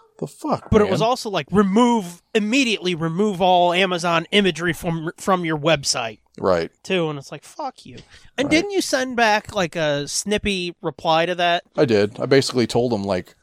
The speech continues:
Speaker 1: "I don't understand what, what you think we did." 'Cause if, and I was telling, I told him, like, w-, you know, "What do you, what do you think? People don't just,"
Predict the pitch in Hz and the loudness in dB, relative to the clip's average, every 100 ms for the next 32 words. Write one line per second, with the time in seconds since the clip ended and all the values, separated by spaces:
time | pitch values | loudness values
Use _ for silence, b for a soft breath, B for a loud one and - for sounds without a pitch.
0 | - 131 147 135 - 135 123 107 113 - | 0 2 2 0 -4 -2 -2 -2 -4 -4
1 | - 113 107 117 113 101 101 95 92 104 | -2 -2 0 0 0 -2 -6 -4 -2 -2
2 | 117 135 _ - 104 101 90 - _ 117 | -4 -10 _ -10 -4 -4 -4 -14 _ 0
3 | 113 98 - - 123 120 107 151 117 101 | 2 2 0 2 2 2 2 4 4 4
4 | 92 - - 107 110 - - 123 104 85 | 2 0 -12 -12 -12 -12 -6 -2 0 2
5 | 151 165 160 143 - - - 160 135 131 | 0 0 -2 -4 -10 -10 -2 -2 0 -2
6 | 98 - 135 143 139 127 123 107 - | -2 0 0 2 2 2 2 0 0